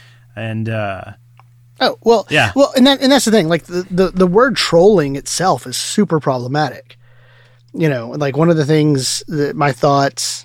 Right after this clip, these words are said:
Speaker 2: and I've talked with friend Daniel about this, I hate the term bullying. You know, as a teacher, I hate, "Oh, I'm being bullied, they're being bullied, are you being bullied?" No, 'cause only in a school setting do we use that term.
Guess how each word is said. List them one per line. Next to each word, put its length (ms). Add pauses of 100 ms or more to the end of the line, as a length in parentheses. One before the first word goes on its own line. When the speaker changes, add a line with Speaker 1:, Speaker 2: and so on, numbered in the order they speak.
Speaker 2:
and 80
I've 120
talked 180
with 80
friend 180
Daniel 300
about 240
this, 380 (360)
I 120
hate 240
the 80
term 240
bullying. 520 (1400)
You 80
know, 80
as 100
a 60
teacher, 480
I 80
hate, 360
"Oh, 200
I'm 240
being 240 (100)
bullied, 480
they're 160
being 300
bullied, 520
are 160
you 140
being 280
bullied?" 540 (2250)
No, 460 (120)
'cause 180
only 320
in 60
a 80
school 260
setting 280
do 80
we 160
use 200
that 120
term. 280